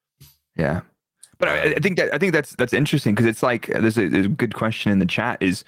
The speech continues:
Speaker 1: it seems like they're, like, halfway gatekeeping it. Then you have F one, you know, Liberty Media driving this thing. We've got three Grand Prix in the U S. The U S is a vast market. F one is exploding in the U S as a result of Drive to Survive and many other factors, including,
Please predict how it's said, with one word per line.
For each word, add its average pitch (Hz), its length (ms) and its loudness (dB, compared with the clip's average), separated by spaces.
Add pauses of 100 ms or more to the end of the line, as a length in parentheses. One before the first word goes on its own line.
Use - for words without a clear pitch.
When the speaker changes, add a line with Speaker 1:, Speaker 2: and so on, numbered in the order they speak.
(280)
Speaker 1:
it 113 140 -2
seems 143 520 0
like 98 400 0 (440)
they're, 110 180 0
like, 110 160 0
halfway 117 720 0
gatekeeping 95 640 -2
it. 90 40 0
Then 117 100 2
you 123 60 4
have 110 140 2
F 127 200 -6
one, 127 280 0 (140)
you 127 80 -2
know, 104 100 2
Liberty 127 380 2
Media 117 380 4
driving 87 500 0
this - 140 -6
thing. 92 180 0
We've 101 120 2
got 101 180 -6
three 135 440 2
Grand 113 300 2
Prix 104 280 0
in 101 80 0
the 92 60 4
U 85 120 2
S. 98 120 -2
The - 100 -8
U 127 180 4
S 123 160 -2
is 117 80 -4
a 104 80 2
vast 101 520 -6
market. 87 360 0 (420)
F 139 200 -6
one 135 140 0
is 117 100 -2
exploding 135 720 0
in 110 80 2
the 98 80 4
U 90 100 4
S 95 140 0 (180)
as 123 240 -4
a 120 60 0
result 101 440 2
of 95 80 -6
Drive 95 300 0
to - 60 -14
Survive - 420 -2
and 143 220 0
many 156 240 2
other 110 180 2
factors, 101 480 -2
including, 98 480 0